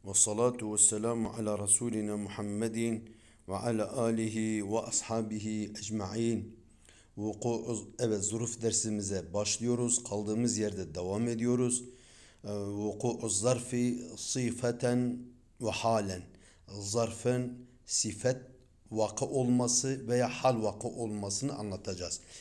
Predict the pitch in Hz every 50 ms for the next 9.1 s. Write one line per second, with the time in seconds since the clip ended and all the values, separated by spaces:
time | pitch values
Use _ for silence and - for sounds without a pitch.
0 | - - - - - 107 110 110 104 98 92 90 92 95 98 92 - - - -
1 | - - - - - - - - - - 117 107 107 113 135 143 127 110 107 113
2 | 98 92 - - - 110 117 127 120 123 123 - 135 120 123 123 120 120 120 120
3 | 113 120 123 117 113 - - 123 120 120 117 117 117 110 107 - - - - -
4 | - 104 117 120 113 113 120 120 - - 117 107 98 107 123 120 120 - - 120
5 | 117 123 120 123 - - 117 110 - 123 123 123 - 120 131 127 127 131 131 127
6 | - - - - - - - - - _ - - - - - - - 107 107 113
7 | 131 147 147 - - - - - - 110 127 135 131 135 147 117 - 131 123 120
8 | 123 117 120 117 110 117 117 113 110 - - 131 127 131 127 120 117 123 123 135
9 | 127 -